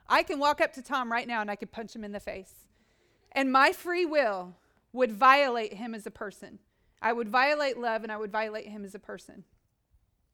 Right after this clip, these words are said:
And that's risky, but God did it anyway. He gave us free will so that we would willingly choose to love him, even though he knew that some people were going to use their free will to hurt other people. It was going to happen.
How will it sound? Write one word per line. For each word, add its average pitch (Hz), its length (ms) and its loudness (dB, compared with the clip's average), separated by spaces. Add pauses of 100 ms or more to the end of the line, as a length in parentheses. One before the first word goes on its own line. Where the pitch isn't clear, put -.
(600)
And 226 80 -12
that's 254 200 -6
risky, 285 400 -4
but 208 140 -10
God 254 180 2
did 226 140 -6
it 226 120 -8
anyway. 233 400 -8 (640)
He 269 100 -8
gave 285 240 8
us 294 160 -6
free 285 220 -6
will 269 220 2
so 269 140 -4
that 240 140 -4
we 247 120 -6
would 226 160 -6
willingly 277 460 -4
choose 269 340 -10
to 240 100 -8
love 233 300 -2
him, 196 340 -12 (580)
even 302 300 0
though 302 160 2
he 302 220 -4
knew 277 600 -2
that 254 120 -4
some 320 400 0
people 254 600 -4 (320)
were 254 180 -2
going 294 540 0
to - 180 -8
use 285 440 -4
their 302 280 -2
free 294 360 -6
will 262 260 -2
to 233 140 -6
hurt 254 280 -6
other 233 220 -2
people. 214 480 -12 (920)
It - 40 -18
was 202 100 -14
going 262 280 -4
to 226 60 0
happen. 202 460 -4